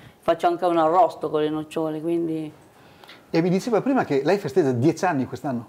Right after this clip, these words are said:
Speaker 1: Sì, al diciotto marzo sono dieci anni di attività.
Speaker 2: Soddisfatta?
Speaker 1: Sì, io, i miei clienti sono partiti da un numero, sono sempre cresciuti, sono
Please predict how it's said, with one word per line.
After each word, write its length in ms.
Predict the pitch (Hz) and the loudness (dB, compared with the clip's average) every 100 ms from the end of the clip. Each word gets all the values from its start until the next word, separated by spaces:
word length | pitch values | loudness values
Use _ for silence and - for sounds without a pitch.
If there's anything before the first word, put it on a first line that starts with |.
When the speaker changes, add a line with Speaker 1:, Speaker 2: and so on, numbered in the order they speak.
| - | -8
Speaker 1:
Sì, 300 | - 190 - | 0 0 0
al 140 | - 175 | -2 -2
diciotto 680 | 185 190 180 180 202 190 190 | -2 0 0 0 2 2 4
marzo 520 | 185 175 175 - 208 | 2 0 -4 -4 -4
sono 220 | 196 165 | 0 0
dieci 280 | 156 185 185 | 0 -2 0
anni 160 | 160 156 | -2 -2
di 60 | 156 | -6
attività. 580 | 151 165 156 - 139 - - - - | -8 -6 -4 -2 -2 -4 -20 -20 -20
Speaker 2:
Soddisfatta? 680 | - - 147 - 214 - 98 - - | -4 0 0 0 -4 -4 -14 -16 -8
Speaker 1:
Sì, 320 | - 330 - | -2 -2 -2
io, 540 | - 151 170 180 165 160 | -2 2 4 4 2 2
i 100 | 160 | 0
miei 260 | 170 175 | 2 2
clienti 460 | 175 175 185 196 190 | 2 2 2 0 -2
sono 200 | 175 160 | -2 0
partiti 440 | 156 151 165 160 156 | 0 0 -2 0 2
da 220 | 151 151 | 2 2
un 400 | 151 151 147 151 | 0 -2 -2 0
numero, 320 | 160 170 165 | 2 2 0
sono 200 | 151 147 | -2 -6
sempre 360 | 143 151 151 151 | -4 -6 -4 -4
cresciuti, 560 | 160 156 180 170 170 | -4 -2 0 0 -2
sono 320 | 160 156 147 | -6 -4 -4